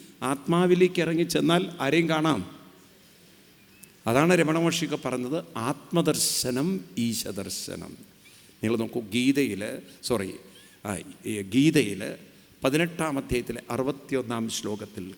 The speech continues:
കൃഷ്ണൻ ഇത് പഠിപ്പിക്കുന്നുണ്ടോ എന്ന് നോക്കൂ നിങ്ങൾ. ഗീതയിൽ പതിനെട്ടാം അധ്യായത്തിൽ അറുപത്തിയൊന്നാം ശ്ലോകത്തിൽ പഠി-, പറയുന്നു, "ഈശ്വര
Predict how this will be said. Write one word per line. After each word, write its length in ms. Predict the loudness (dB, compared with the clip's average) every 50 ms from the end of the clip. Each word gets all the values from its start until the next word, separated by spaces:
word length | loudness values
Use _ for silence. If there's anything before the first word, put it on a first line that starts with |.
| -12 -12
കൃഷ്ണൻ 380 | -10 -8 -6 -6 -6 -8 -8 -12 -18 -20 -20 -20 _ _ _ _ _ -8 -6
ഇത് 160 | -4 -2 -2
പഠിപ്പിക്കുന്നുണ്ടോ 680 | 0 0 0 0 0 -2 -2 -2 0 0 0 0 -2 -4
എന്ന് 120 | -4 -4
നോക്കൂ 180 | -6 -6 -8 -10
നിങ്ങൾ. 280 | -10 -12 -12 -14 -16 -18 -20 -20 -20 -20 -20 -20 -20 -20 -20 -20 -20 -16 -6 0
ഗീതയിൽ 440 | 2 2 2 2 0 0 0 -2 -2 -2
പതിനെട്ടാം 480 | 0 0 0 -2 -2 -2 -4 -4 -4 -4
അധ്യായത്തിൽ 420 | -6 -4 -4 -4 -4 -4 -6 -6
അറുപത്തിയൊന്നാം 720 | -4 -4 -4 -4 -6 -6 -4 -4 -4 -4 -4 -6 -6 -8
ശ്ലോകത്തിൽ 640 | -8 -10 -10 -10 -10 -10 -12 -12 -12 -8 -8 -8 -8 -10 -12 -18 -20 -20 -20 -20 -20 -14 -6 -4
പഠി-, 160 | 0 0 -2 -2 -2 -4
പറയുന്നു, 420 | -2 -2 -2 -2 -2 -2 -4 -6 -8 -12 -16 -8 -2
"ഈശ്വര 880 | 0 4 4 4 4 2 0 0 -2 -2 0 0 2 2 4 2 2